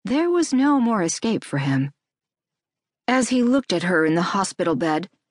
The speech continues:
Gustavo thought that for Tamiris to stay alive and happy, it would be better if he left her. She and Sophia would certainly have a fuller life,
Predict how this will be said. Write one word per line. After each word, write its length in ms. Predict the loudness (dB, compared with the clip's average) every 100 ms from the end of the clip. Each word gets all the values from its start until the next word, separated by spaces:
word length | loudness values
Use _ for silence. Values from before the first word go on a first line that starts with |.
| _ -20 -6
Gustavo 520 | -4 -2 0 2 2
thought 360 | -2 -2 0 0
that 160 | -4 -4
for 120 | -4
Tamiris 580 | -2 0 2 2 0 -2
to 120 | -6
stay 300 | -4 -2 0
alive 500 | 2 2 0 0 -2
and 120 | -2
happy, 540 | 0 0 0 0 -2 -4 _ _ _ _
it 220 | -2 0
would 240 | 0 2 2
be 100 | 2
better 340 | 2 0 0
if 140 | -2
he 120 | -2 0
left 300 | 0 -2 -2
her. 260 | -2 -2 -8 _ _ _ _ _ _ _ _
She 320 | -2 0 2
and 120 | 0
Sophia 480 | 0 -2 0 0 0
would 180 | -2 -4
certainly 480 | -4 -2 0 2 0
have 240 | 0 -2
a 60 | -4
fuller 400 | -4 -2 0 0
life, 440 | 0 0 -4